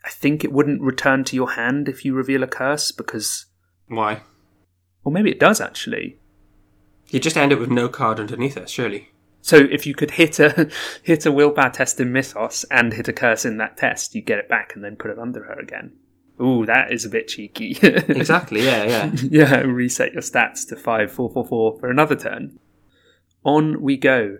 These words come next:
Speaker 1: Next is Guided by the Unseen. This is a Seeker asset, two cost and three X P. So that miraculous breakpoint where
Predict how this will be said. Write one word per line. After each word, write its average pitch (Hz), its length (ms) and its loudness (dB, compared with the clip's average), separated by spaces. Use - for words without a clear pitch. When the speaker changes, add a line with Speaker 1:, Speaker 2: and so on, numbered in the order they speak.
Speaker 1:
Next 147 640 -2
is 147 680 2
Guided 151 600 2
by 131 220 0
the 135 180 2
Unseen. 123 840 0
This 135 180 -4
is 131 120 -4
a 131 60 -4
Seeker 143 760 -2
asset, - 600 -4
two 202 240 2
cost 175 520 -4
and 127 160 -4
three 147 420 0
X - 280 -2
P. 190 420 -4
So 117 380 -2
that 123 220 -4
miraculous 127 580 -2
breakpoint 117 600 -2
where 110 320 -4